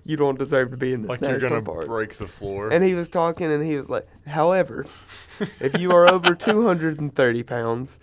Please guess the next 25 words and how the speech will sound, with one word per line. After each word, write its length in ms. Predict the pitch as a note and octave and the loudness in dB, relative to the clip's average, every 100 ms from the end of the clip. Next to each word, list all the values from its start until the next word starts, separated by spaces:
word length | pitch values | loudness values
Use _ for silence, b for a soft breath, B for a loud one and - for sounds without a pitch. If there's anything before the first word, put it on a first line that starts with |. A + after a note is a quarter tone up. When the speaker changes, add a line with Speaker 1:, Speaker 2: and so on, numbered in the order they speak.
| B B B2 | B B -4
Speaker 1:
you 120 | C3 | -2
must 280 | B2 B2 - | -2 -4 -12
acquire 360 | - C3 B2+ | -8 -4 -4
a 20 | C3 | -6
shirt." 460 | - C3 - - - | -4 -4 -4 -14 -20
<laughs> 60 | - - - - - _ - - _ _ - - _ B B B B B B B B B B _ _ | -20 -18 -18 -18 -20 _ -20 -20 _ _ -20 -20 _ B B B B B B B B B B _ _
Speaker 2:
Yeah. 200 | - F#2 - _ b b b b - | -14 -14 -14 _ b b b b -6
Speaker 1:
And 320 | D#3 D3+ D3 | -6 -6 -8
that, 300 | C3+ C#3 C3+ C3 | -2 0 0 0
that 100 | D3+ | 2
was 200 | D#3+ C#3 | 0 -6
spoken 440 | - B2+ B2 B2 | -2 0 0 -2
like 180 | B2 B2 | -6 -6
the 80 | B2+ | -8
true 220 | - A#2 | -6 -6
sound 280 | A#2 A2+ A2+ | -2 -2 -2
of 80 | A2 | -4
someone 400 | B2+ A#2 A#2 A#2+ | -6 -6 -6 -4
who's 180 | B2+ A2+ | -6 -4
almost 460 | A#2+ A#2+ A#2+ C#3 | -2 0 0 0
two 100 | - E3+ | 0 0
hundred. 440 | E3+ E3+ G3+ - | -2 -2 -4 -4
Will 260 | E3 D#3+ D3 | 2 4 4
was 140 | C#3 | 4
like, 240 | C#3 A2 | 4 4